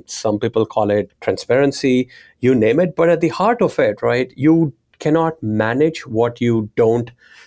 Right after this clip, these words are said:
see and what you don't understand. So the essence of all of this starts out with, I need to bring back all the signals, maybe logs and metrics and traces and you name it,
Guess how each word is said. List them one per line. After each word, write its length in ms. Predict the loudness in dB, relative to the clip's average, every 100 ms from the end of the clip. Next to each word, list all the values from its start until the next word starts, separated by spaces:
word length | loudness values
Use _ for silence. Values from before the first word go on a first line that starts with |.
| _
see 580 | -6 -2 0 0 -4 -8
and 420 | -4 -2 0 -2 0
what 300 | 0 0 -2
you 200 | -2 -2 0
don't 340 | 2 2 -2 -4
understand. 680 | -2 -2 -2 -4 -8 -8 -16 _ _ _
So 460 | -2 2 4 2 -2 -12 _ _
the 140 | -6 -4 -2
essence 480 | 0 2 2 2
of 340 | -2 -2 -2 -4
all 260 | 0 2 2
of 140 | 0
this 200 | 0 0
starts 500 | -2 -4 0 0 -4 -2
out 320 | 0 2 0
with, 480 | 0 2 2 0 -4 _ _ _ -20 _
I 240 | -4 0 2
need 260 | 4 2 0
to 60 |
bring 500 | -2 2 2 2 -2 -6 _
back 320 | -2 0 -2 -6
all 340 | -2 0 2 2
the 100 | 0
signals, 640 | -2 -4 -2 -4 -6 -6
maybe 580 | -2 0 -2 -4 -4 -4
logs 720 | -2 0 0 0 -2 -4 -8
and 300 | -8 -8 -4
metrics 720 | -4 -4 -4 0 0 -2 -8
and 200 | -12 -12
traces 640 | -10 -2 0 0 -4 -4 -2
and 200 | 0 2
you 180 | 2
name 320 | 4 4 4 2
it, 260 | -2 -6